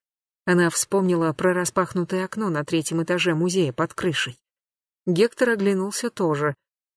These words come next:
Он, подобно подсолнуху за солнцем, поворачивался вслед за Катей. Куда она смотрит, туда и он. Полковник Гущин плёлся рядом, он не оглядывался.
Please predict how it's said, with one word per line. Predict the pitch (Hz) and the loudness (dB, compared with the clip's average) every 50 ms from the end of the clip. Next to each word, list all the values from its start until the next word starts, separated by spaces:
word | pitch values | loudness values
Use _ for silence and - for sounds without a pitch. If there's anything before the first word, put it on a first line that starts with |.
| _ | _
Он, | - 180 196 196 185 | 0 2 4 4 2
подобно | 170 - 185 170 190 190 170 180 180 | 2 2 4 4 4 4 6 4 2
подсолнуху | - - 202 196 - - 240 240 220 190 170 - - | 2 2 0 0 0 0 0 2 2 2 0 0 0
за | 170 160 180 | 2 4 4
солнцем, | 180 - 202 185 165 - - 160 151 | 4 4 2 2 2 2 0 0 0
поворачивался | - 175 180 185 190 208 208 - - 185 180 170 - 190 | 0 0 2 2 2 0 0 -2 0 0 0 2 2 0
вслед | 175 - - 196 190 180 | 0 0 2 2 2 2
за | 165 190 214 | 2 0 0
Катей. | 214 - 180 143 131 - - 117 120 - _ _ - | 0 -2 -4 -4 -4 -6 -10 -12 -14 -18 _ _ -2
Куда | - 196 196 202 208 214 | 0 2 4 4 2 2
она | 220 240 254 247 | 0 -2 -4 -2
смотрит, | - - 180 165 151 - - 143 123 - - - _ | -2 0 0 0 0 -2 -6 -8 -8 -10 -14 -14 _
туда | - 220 220 226 247 | -2 -2 0 0 2
и | 247 214 | 2 2
он. | 180 156 147 151 143 139 127 - _ _ _ _ _ _ _ _ _ _ _ | 2 2 0 0 -2 -4 -6 -8 _ _ _ _ _ _ _ _ _ _ _
Полковник | - 196 190 190 - 269 277 247 220 190 175 | 2 2 2 2 2 0 0 2 4 2 2
Гущин | 156 143 156 214 220 - - - 202 190 175 151 - _ - | 2 2 0 0 0 2 0 2 2 0 0 -2 -6 _ -4
плёлся | 202 208 220 220 202 - - 214 | -2 0 0 0 -2 -2 0 0
рядом, | 196 196 180 147 131 143 151 156 | 2 2 2 2 0 0 0 0
он | 180 196 190 185 | 2 2 2 0
не | 190 208 | 0 0
оглядывался. | 208 208 190 175 156 143 123 147 156 - - - - - - - | -2 0 0 0 0 0 -2 -6 -10 -12 -8 -6 -6 -6 -8 -12